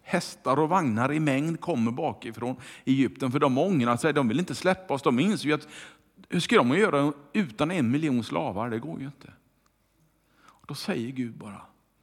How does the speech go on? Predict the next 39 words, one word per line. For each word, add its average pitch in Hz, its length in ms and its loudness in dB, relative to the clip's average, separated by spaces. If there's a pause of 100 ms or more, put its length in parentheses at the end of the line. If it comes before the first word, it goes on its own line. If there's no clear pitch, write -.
(320)
lyft - 280 -6
upp 160 200 -8
din 117 160 -6
stav, 90 420 -14 (100)
Mose. - 220 -20 (420)
Se - 160 -4
att 135 100 -6
han 147 100 -4
håller 117 280 -2
en 110 100 -8
stav 92 340 -6
i 90 40 -10
sin 104 160 -6
vänstra 101 400 -8
hand. 87 200 -12 (600)
Det - 80 -10
var 117 120 0
en 135 100 0
herdestav, 101 760 -2
den 104 120 -4
han 123 120 2
hade 143 180 2
lärt 123 280 -2
sig 113 120 0
att 113 80 0
använda. 87 520 -6 (420)
Mer 135 320 4
än 147 140 0
spjutet 104 760 -2 (180)
som - 160 -2
han 113 100 0
hade 117 220 2
de, 107 240 -4 (240)
eh, 104 300 -6
första - 500 -6
fyrtio - 380 -2
åren 92 340 -4
och 101 120 -6
svärdet 95 720 -6